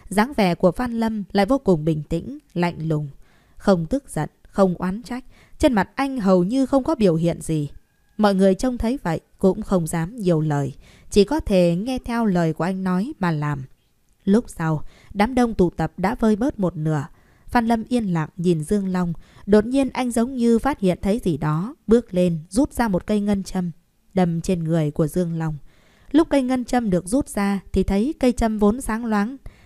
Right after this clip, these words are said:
này lại có một đoạn trở nên đen nhánh. Hà Vĩ Hùng kêu lên thất thanh: "Ông ta... Bị hạ độc chết!" Hồ Quý Bạch nắm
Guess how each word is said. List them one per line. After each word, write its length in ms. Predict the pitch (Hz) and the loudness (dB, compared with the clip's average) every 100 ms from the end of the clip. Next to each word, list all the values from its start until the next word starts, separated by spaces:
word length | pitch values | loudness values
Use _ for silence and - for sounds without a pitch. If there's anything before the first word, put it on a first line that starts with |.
| - | -4
này 340 | 175 175 170 | 0 2 2
lại 140 | 165 180 | 2 0
có 100 | 277 | 0
một 200 | 220 147 | -2 0
đoạn 200 | 156 160 | -2 -2
trở 140 | - 180 | -2 -2
nên 220 | 233 226 | -2 -2
đen 220 | 214 190 | -2 -2
nhánh. 280 | 185 180 247 _ _ _ _ _ | -4 -4 -8 _ _ _ _ _
Hà 200 | - 196 | 0 2
Vĩ 200 | 180 277 | 2 -2
Hùng 340 | - 185 170 165 | 2 2 2 0
kêu 160 | 247 | 2
lên 220 | 240 233 | 2 2
thất 180 | 214 277 - | 0 -4 -4
thanh: 220 | 185 175 - - _ - - | -4 -4 -8 -18 _ -20 4
"Ông 140 | 208 | 4
ta... 640 | - 185 185 180 180 180 165 - - _ _ _ | 6 2 4 2 2 0 -2 -10 -20 _ _ _
Bị 140 | 220 226 | 2 4
hạ 200 | 220 202 | 6 4
độc 300 | 214 196 - | 6 4 4
chết!" 240 | 269 294 - - _ _ _ | 2 2 0 -18 _ _ _
Hồ 220 | - 202 170 | 2 4 4
Quý 180 | 247 285 | 0 -2
Bạch 160 | 170 - | -4 -6
nắm 240 | 185 196 | -4 -4